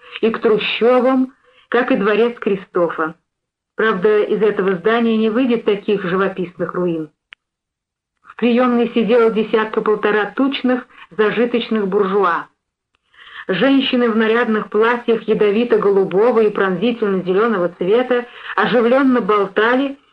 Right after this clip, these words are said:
словно за утренним кофе, насторожённо оглядывая каждого нового посетителя. Даже просители и те держали себя с важностью в этой приёмной, где слышался ленивый перестук пишущих машинок.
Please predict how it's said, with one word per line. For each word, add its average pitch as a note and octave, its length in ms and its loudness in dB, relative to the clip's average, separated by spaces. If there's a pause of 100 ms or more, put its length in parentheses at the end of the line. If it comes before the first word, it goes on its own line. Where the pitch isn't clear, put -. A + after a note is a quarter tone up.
(180)
словно B3 340 2
за A#3+ 200 2
утренним A#3 580 0
кофе, C4+ 380 0
насторожённо G#3 840 0
оглядывая G#3+ 640 0
каждого G3 520 -2
нового F3+ 360 -2
посетителя. E3 920 -10 (1200)
Даже C4+ 300 0
просители D4 760 0
и A#3+ 40 -4
те C4+ 200 -2
держали A#3+ 500 0
себя G#3+ 280 0
с - 80 -10
важностью A3 640 -2
в - 20 2
этой G3+ 220 0
приёмной, F3 680 -2 (220)
где G3 160 0
слышался G#3 540 -2
ленивый G#3 420 0
перестук G#3 540 -4
пишущих G3 560 -4
машинок. F#3+ 640 -8